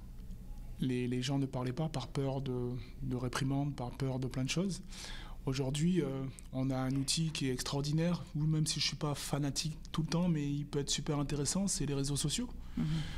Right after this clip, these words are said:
Speaker 1: Et donc, du coup, on n'est pas obligé d'attendre de parler aux journalistes ou de faire, euh, d'avoir un rendez-vous, euh, avec, euh,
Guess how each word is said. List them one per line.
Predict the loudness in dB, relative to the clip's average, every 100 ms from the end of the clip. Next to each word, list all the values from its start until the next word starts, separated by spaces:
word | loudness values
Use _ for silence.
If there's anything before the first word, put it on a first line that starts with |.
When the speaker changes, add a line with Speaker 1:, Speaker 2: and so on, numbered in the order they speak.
| -4 -4 -2
Speaker 1:
Et | 0
donc, | 2 0
du | 0
coup, | 2
on | 2
n'est |
pas | 2 2
obligé | 2 0
d'attendre | 0 0 0 0 0
de |
parler | -2 0 2
aux | 2
journalistes | 2 2 2 0 0 -2
ou |
de | -2
faire, | -2 0 0 0
euh, | 0 0 0
d'avoir | 0 0 0 0 0
un |
rendez-vous, | 0 2 2 0 0 2 2
euh, | 0 0
avec, | 0 0 0
euh, | 0 0